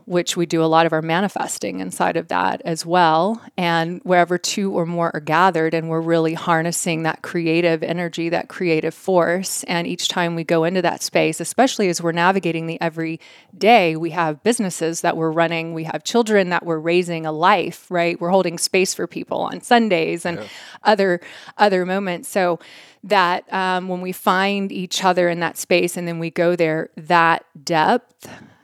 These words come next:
Speaker 1: really charges up this juice. And then we go in together on what it is that we want to visualize for our life. And it can range from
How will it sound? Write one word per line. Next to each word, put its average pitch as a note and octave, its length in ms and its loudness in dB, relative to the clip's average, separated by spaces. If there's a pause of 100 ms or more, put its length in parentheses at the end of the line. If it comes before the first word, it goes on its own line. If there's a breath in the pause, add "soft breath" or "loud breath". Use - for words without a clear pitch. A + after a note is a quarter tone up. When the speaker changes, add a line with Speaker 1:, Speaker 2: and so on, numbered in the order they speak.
Speaker 1:
really G3 880 2
charges E3+ 580 0
up - 180 0 (100)
this E3 260 -2
juice. E3+ 480 0
And E3+ 220 -2
then E3 220 -2
we F#3 200 0
go F3 180 4
in E3 120 0
together E3 520 0
on D#3+ 200 -2
what F3+ 160 2
it E3+ 120 2
is F3+ 260 -2
that - 140 0
we F#3 120 2
want E3+ 180 -4
to E3+ 60 -4
visualize F3+ 840 -2
for F3 380 2
our E3+ 240 4
life. F3+ 640 -4
And F3+ 140 -2
it - 120 -6
can F3+ 460 -6
range F3+ 520 -4
from F3 360 2